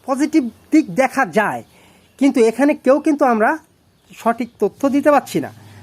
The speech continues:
তাহলে আমি যখন একটা মূর্খ মানুষ, আমি যখন কথাগুলো বলছি, এই কথা কেউ বিশ্বাস করছে না। এই প্রশ্ন যখন হচ্ছে শাইখ সাহেবকে করা হলো, তখন সে যখন উত্তর দিচ্ছে, তখন এই কথাটা আপনারা বিশ্বাস করবেন।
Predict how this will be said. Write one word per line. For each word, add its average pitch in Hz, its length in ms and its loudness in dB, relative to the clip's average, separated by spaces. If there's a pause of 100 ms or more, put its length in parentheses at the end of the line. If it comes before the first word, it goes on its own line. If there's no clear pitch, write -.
তাহলে 202 140 2
আমি 208 380 0
যখন 294 320 2
একটা 254 180 0
মূর্খ 220 260 0
মানুষ, 233 280 0
আমি 208 180 0
যখন 254 260 -2
কথাগুলো 226 360 0
বলছি, 202 320 0
এই 190 120 0
কথা 208 180 -2
কেউ 214 140 -2
বিশ্বাস 190 320 -4
করছে 185 280 -6
না। 139 120 -6 (1000)
এই 226 180 2
প্রশ্ন 226 300 -4
যখন 269 280 -2
হচ্ছে 240 440 -2
শাইখ 214 240 -2
সাহেবকে 226 280 -2
করা 208 320 0
হলো, 185 200 0
তখন 180 280 -4
সে 190 200 -2
যখন 233 260 -2
উত্তর 220 180 -4
দিচ্ছে, 185 260 -6
তখন 208 200 -4
এই 208 100 -4
কথাটা 214 340 -8
আপনারা 220 200 -4
বিশ্বাস 208 280 -6
করবেন। 214 300 -6